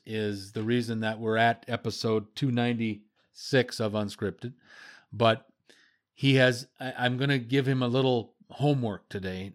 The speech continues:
and, um, he's read some stuff about this guy, and it's all leading up to something I read about, and, uh, obviously this guy is really important, but I think Chris has found out or heard about Zion Williamson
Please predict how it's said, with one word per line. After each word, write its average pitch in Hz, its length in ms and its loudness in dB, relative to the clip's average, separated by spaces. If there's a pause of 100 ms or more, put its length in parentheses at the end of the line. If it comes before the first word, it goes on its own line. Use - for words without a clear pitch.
(100)
and, 101 340 -6
um, 98 260 -6
he's 123 220 -4
read 120 200 6
some 110 140 -2
stuff 110 280 0
about 104 300 2
this - 180 -8
guy, 92 420 -6 (360)
and 120 160 2
it's 120 140 2
all 143 200 8
leading 131 360 4
up 123 220 0
to 113 120 -6
something 120 380 -4
I 104 80 -2
read 104 180 -2
about, 98 460 -4 (500)
and, 107 420 -6
uh, 117 120 -12 (200)
obviously 110 580 -2 (340)
this 113 220 2
guy 110 220 4
is 101 200 2
really 110 220 2
important, 98 460 -2
but 107 100 0
I 113 100 6
think 180 300 4
Chris 160 320 6
has 120 280 6
found 127 400 6
out 117 180 6
or 104 80 0
heard 151 220 2
about 98 400 -6 (360)
Zion 143 440 4
Williamson 107 680 0